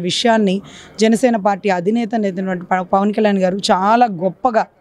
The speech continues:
అవతల వ్యక్తి గురించి కాదండి, ప్రజల గురించి, వైజాగ్ ప్రజల గురించి ఆలోచించి, ఓట్లేనటువంటి ఆ వైజాగ్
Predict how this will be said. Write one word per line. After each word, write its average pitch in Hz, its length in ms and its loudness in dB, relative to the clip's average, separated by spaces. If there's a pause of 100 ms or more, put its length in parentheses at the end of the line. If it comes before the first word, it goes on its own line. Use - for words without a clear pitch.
(540)
అవతల 247 320 2
వ్యక్తి 233 300 -2
గురించి 233 300 0
కాదండి, 214 500 0
ప్రజల 208 520 0
గురించి, 220 420 -4
వైజాగ్ 196 400 0 (100)
ప్రజల 196 300 2
గురించి 214 400 2
ఆలోచించి, 190 640 0 (340)
ఓట్లేనటువంటి 269 1080 2 (300)
ఆ 170 100 4
వైజాగ్ 214 420 2